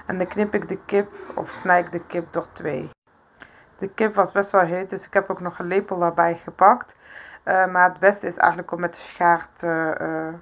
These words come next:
door twee te doen. Zodat de kip niet helemaal uit elkaar valt en het is ook makkelijker voor jezelf.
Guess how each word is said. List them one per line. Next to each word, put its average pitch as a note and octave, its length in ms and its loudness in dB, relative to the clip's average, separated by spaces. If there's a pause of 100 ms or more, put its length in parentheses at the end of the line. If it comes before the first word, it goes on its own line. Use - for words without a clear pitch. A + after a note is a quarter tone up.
(160)
door E3+ 260 -8
twee D#3+ 320 -4
te D#3+ 280 -6
doen. F#3+ 360 0 (1300)
Zodat G3+ 400 4
de F#3 80 -8
kip - 280 -8
niet F#3 140 -8
helemaal F3 320 -2
uit E3 160 -4
elkaar C4+ 440 6
valt B3 280 2
en G3 140 0
het F#3+ 120 -10
is F3 160 -12
ook E3+ 100 -8
makkelijker D#3+ 760 -6
voor - 180 -8
jezelf. D3+ 600 -8